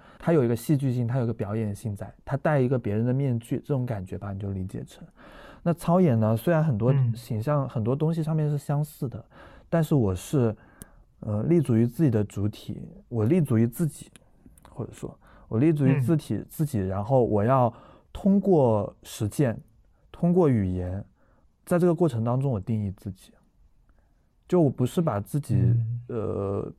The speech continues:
Speaker 1: 装扮成别人，我就是想要定义自己这样子。以及像酷儿这个概念，它虽然是个非二元，我们能够定义出这样的概念，对吧？但实际你说怎么样是一个酷儿呢？其实是没有一个标准形象的。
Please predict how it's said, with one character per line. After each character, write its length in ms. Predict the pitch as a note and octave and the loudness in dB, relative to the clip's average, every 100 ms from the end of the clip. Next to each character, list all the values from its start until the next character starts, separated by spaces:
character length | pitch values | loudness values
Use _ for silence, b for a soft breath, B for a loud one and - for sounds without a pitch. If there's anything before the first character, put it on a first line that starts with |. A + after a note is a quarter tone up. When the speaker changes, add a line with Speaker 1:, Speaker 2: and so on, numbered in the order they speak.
| _ _ _ | _ _ _
Speaker 1:
装 180 | - D3+ | -2 0
扮 160 | E3 C#3 | 2 0
成 200 | A#2+ G2+ | -2 -6
别 120 | F#2+ | -4
人， 200 | F#2 F#2 | -4 -6
我 100 | G2 | -4
就 160 | D3 D3+ | 0 0
是 60 | |
想 180 | D3 G2 | 0 -6
要 80 | F#2+ | -8
定 180 | A#2+ A#2 G2 | -6 -4 -6
义 40 | |
自 200 | - C#3 | -10 -18
己 200 | - - _ _ | -20 -20 _ _
这 100 | - | -20
样 140 | D3+ D3 | -16 -16
子。 140 | - _ B B B B B _ - | -18 _ B B B B B _ 0
以 140 | C#3 | 2
及 280 | A#2 C#3+ F3 | 4 2 2
像 240 | - F#3 E3 | 0 0 0
酷 160 | - | 2
儿 140 | C3+ A#2 | 2 2
这 80 | C#3+ | 0
个 60 | |
概 180 | C3 C#3 | 0 -2
念， 260 | C3 B2 A2+ | 0 -2 -4
它 180 | - D#3+ | -4 -2
虽 120 | F3 | 0
然 100 | B2 | 0
是 100 | C3 | -2
个 80 | B2+ | -2
非 180 | - | -2
二 220 | C#3 C3+ G#2+ | -2 -2 -2
元， 240 | G2 G#2+ - b b | -6 -10 -16 b b
我 80 | A#2 | 0
们 100 | B2 | 2
能 140 | A#2+ | 2
够 120 | C#3 | 0
定 220 | D3+ E3+ D3+ | 0 2 2
义 60 | |
出 160 | C3+ B2+ | 0 -2
这 80 | B2 | -4
样 100 | G#2+ | -4
的 60 | |
概 220 | G2+ A2+ G2+ | -6 -6 -8
念， 180 | G2+ | -10
对 100 | A2 | -12
吧？ 140 | - C#3 B B B B | -14 -18 B B B B
但 200 | F3 E3+ | 0 0
实 180 | - A#2+ | 0 -2
际 240 | D#3+ D#3 | 2 2
你 220 | C3+ A#2 | 2 0
说 180 | G#2 D#3 | 0 -2
怎 160 | D#3+ A2+ | -2 -2
么 80 | G#2 | 0
样 180 | C#3+ | -2
是 140 | D3+ C#3+ | -2 -2
一 100 | A#2+ | 0
个 140 | A#2+ | 0
酷 240 | A#2 - B2+ | -4 -4 -4
儿 180 | G#2 | -2
呢？ 240 | G#2 G#2+ G#2+ b b b b b b _ - | -4 -4 -6 b b b b b b _ -16
其 220 | - - | -2 0
实 120 | F3 | 2
是 120 | E3 | 4
没 140 | D#3 C#3+ | 4 4
有 140 | E3 | 4
一 60 | B2 | 2
个 100 | B2+ | 2
标 200 | B2 B2 | 2 2
准 160 | A2+ | 0
形 200 | G2 G2+ | -4 -10
象 220 | F#2+ G2 | -10 -10
的。 80 | A2 | -12